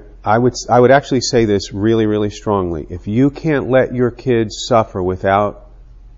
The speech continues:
trying to help them understand it and feel like it's good,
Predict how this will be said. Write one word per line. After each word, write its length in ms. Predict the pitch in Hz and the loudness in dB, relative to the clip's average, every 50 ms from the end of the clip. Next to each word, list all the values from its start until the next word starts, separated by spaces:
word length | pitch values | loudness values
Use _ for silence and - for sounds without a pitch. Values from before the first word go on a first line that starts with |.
| - - - | -20 -20 -16
trying 360 | - - 120 110 110 113 107 | -8 -4 -2 0 0 0 -2
to 120 | - 107 | -4 -6
help 260 | 98 - 117 110 - | -4 -2 -2 -2 -2
them 160 | - 113 113 107 | -2 -4 -2 -2
understand 600 | 110 110 107 - - - 123 113 107 104 95 90 | -2 -4 -4 -6 -8 -6 -4 -4 -2 -2 -4 -4
it 100 | 85 90 | -4 -6
and 120 | 87 85 | -6 -8
feel 260 | - - 113 104 98 | -8 -6 -4 -2 -2
like 260 | 98 98 98 95 - | 0 0 -2 -2 -4
it's 200 | 98 85 - - | -8 -10 -10 -10
good, 480 | - - 113 107 98 85 78 69 78 - | -8 -4 -2 -2 -2 -2 -2 -6 -8 -12